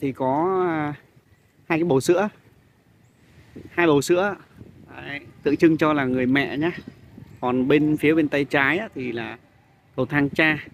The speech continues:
tay trái của mình thôi nhá. Còn bên, đúng là thì bên tay phải của cửa chính của nhà là cầu thang cha.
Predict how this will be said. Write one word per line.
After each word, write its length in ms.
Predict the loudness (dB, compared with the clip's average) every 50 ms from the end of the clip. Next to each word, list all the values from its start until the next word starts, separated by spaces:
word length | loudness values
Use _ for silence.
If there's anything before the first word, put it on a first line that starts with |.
| -20 -20 -20 -20 -20 -20 -20 -14 -8
tay 120 | -4 -4 -4
trái 320 | -2 0 0 0 0 0
của 100 | -2 -4
mình 220 | -2 0 0 0 0
thôi 100 | -2 -2
nhá. 120 | -4 -4
Còn 220 | -4 -6 -6 -4
bên, 180 | -4 -4 -4 -4 -6 -8 -8
đúng 140 | -6 -4 -4
là 60 | -4 -4
thì 100 | -4 -4
bên 160 | -4 -4 -4
tay 120 | -2 -4 -4
phải 340 | -4 -2 -2 -2 -2 -2
của 100 | -4 -8 -8 -4
cửa 140 | -2 -2
chính 280 | -2 0 0 0 2 2
của 60 | 2
nhà 320 | 2 2 2 0 0 -2 -4 -10 -14 -20 -20 -20 -20 -20 -20 -20 -20 -18 -18 -14 -10
là 80 | -8 -6
cầu 140 | -4 -4
thang 180 | -4 -2 -2 0
cha. 320 | 2 2 2 2 0 -4